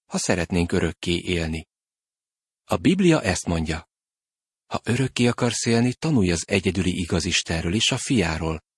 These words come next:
Jézus Krisztusról, akit a földre küldött.” Hogyan tanulhatunk Jehova Istenről és a fiáról, Jézusról? Például úgy, hogy elejétől a végéig elolvassuk ezt a könyvet.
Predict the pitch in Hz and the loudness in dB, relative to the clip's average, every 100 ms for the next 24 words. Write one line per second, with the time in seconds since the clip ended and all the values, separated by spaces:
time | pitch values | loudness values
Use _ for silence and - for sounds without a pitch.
0 | _ _ - 156 110 92 - 92 - 87 | _ _ 2 4 4 2 0 -2 -2 -4
1 | - 87 85 - - 117 151 - 135 113 | -2 -2 -2 -6 -6 -2 -2 -2 0 0
2 | 85 82 - 85 80 80 - - _ _ | 0 -2 -4 -6 -6 -8 -12 -20 _ _
3 | _ _ _ _ _ _ _ _ _ _ | _ _ _ _ _ _ _ _ _ _
4 | _ _ - 240 233 123 98 92 87 92 | _ _ 0 4 4 4 4 2 2 0
5 | 92 85 95 95 90 85 - - 82 80 | 0 0 0 2 2 2 2 0 0 0
6 | 80 82 90 - 101 85 80 85 80 90 | 0 -2 -4 0 2 2 0 -4 0 0
7 | 85 85 - 87 80 - _ _ _ _ | 0 -2 -4 -4 -8 -12 _ _ _ _
8 | _ _ _ _ _ _ _ - 247 208 | _ _ _ _ _ _ _ 0 2 4
9 | 202 202 - 113 123 139 131 - 131 87 | 4 4 4 4 6 2 0 2 2 4
10 | 87 - 107 101 95 85 90 85 87 82 | 2 0 -2 2 2 2 2 2 0 0
11 | 82 82 - - 90 - - - 82 80 | 0 -2 -4 -4 -6 -6 -8 -6 -4 -4
12 | 87 - | -8 -12